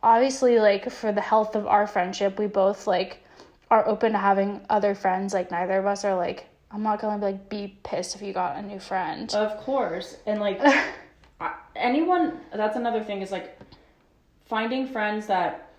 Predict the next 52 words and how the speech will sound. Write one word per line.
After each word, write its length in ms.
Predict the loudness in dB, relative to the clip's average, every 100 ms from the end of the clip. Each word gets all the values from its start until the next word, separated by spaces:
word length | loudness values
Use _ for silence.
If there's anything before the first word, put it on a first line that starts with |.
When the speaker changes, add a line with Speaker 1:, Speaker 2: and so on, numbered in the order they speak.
| -12
Speaker 2:
mesh 400 | -4 0 -2 -2
well 480 | -4 0 0 0 -4
with, 180 | -4 0
Speaker 1:
Yeah. 120 | 2
Speaker 2:
like, 160 | 2 0
other 200 | -2 -2
friends 240 | -2 -4 -4
as 120 | -6
well 400 | -2 0 0 -2
is, 120 | -2
Speaker 1:
Mm-hmm. 80 | 0
Speaker 2:
like, 220 | 0 0
so 280 | -4 -2 0
hard 440 | -2 -4 -4 -6 -8
on 100 | -6
top 240 | -4 -4 -4
of 100 | -6
that. 260 | -6 -6 -4
Speaker 1:
Yeah. 240 | 2 4 4
Speaker 2:
Like, 80 | -2 -12 -12 0
I 140 | 2
have 200 | 2 0
friends 320 | 0 -2 0
that 140 | 0 0
I 160 | 0
know 680 | -2 -4 -4 -2 0 -2 -4 -8 -20 _ _ -2
are 240 | 2 2
not 360 | 0 0 0 -2
good 140 | -4
at 180 | -4 -6
that. 460 | -8 -8 -8 -10 -10 0
Like, 220 | 0 0
not 240 | -2 2
Speaker 1:
Yeah. 120 | 4
Speaker 2:
good 100 | 4
at 140 | 2 0
sharing 800 | -4 -4 -4 -4 -6 -6 -10 -12 -4
Speaker 1:
Mm-hmm. 160 | -2 2
Speaker 2:
their 220 | 2 0
friends. 340 | -4 -6 -6
And 160 | -4 0
then 80 | 0
I 60 |
have 220 | 0 -2
friends 260 | -2 -4 -4
like 180 | -8 -8
you 160 | -6 -4
that 120 | -4
I 60 |
feel 200 | -6 -6
like 220 | -8 -8 -8
are, 340 | -4 -4 -6